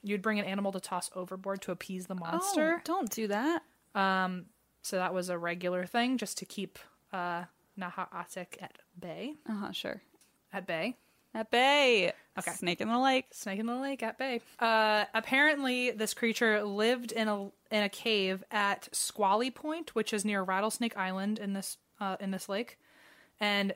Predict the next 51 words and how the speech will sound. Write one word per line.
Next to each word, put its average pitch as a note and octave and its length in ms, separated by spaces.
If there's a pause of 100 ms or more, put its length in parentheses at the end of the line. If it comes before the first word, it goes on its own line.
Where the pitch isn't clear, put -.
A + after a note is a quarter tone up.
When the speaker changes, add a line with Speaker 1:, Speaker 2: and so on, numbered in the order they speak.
Speaker 1:
no A3 320
natives G#3 460
would G3 100
ever F#3+ 220
fish G3 260
there F3 160
because F3+ 220
they're F#3 160
like, F3 240
"That's F3+ 320
where E3+ 400
this G#3 120
Speaker 2:
Oh, G#3+ 160
Speaker 1:
creature G#3+ 300
Speaker 2:
wow. G3+ 300
Speaker 1:
lives." F#3 160
And F#3+ 120
Speaker 2:
Okay. F#3 120
Speaker 1:
it, F#3 60 (120)
since G#3+ 180
they F#3+ 120
thought G3 160
it - 20
was F3+ 140
malevolent F#3+ 560
and D#3+ 60
would E3 100
hurt B3 200
them, D#3+ 120
they E3+ 80
didn't E3 140
wanna D#3+ 100
be E3 100
Speaker 2:
Yeah, C#4 60
Speaker 1:
near G3 80
Speaker 2:
of E3 60
Speaker 1:
it. - 80
Speaker 2:
course. G#3+ 500 (240)
Speaker 1:
Um, G#3+ 240
they A3+ 120
even C#4+ 240
actually C#4+ 300
convinced A#3+ 480
early A3 300
European G#3+ 420
settlers G#3 420
to G3 200
also G3 420
fear C4 380
the C#4 80
monster, D4 580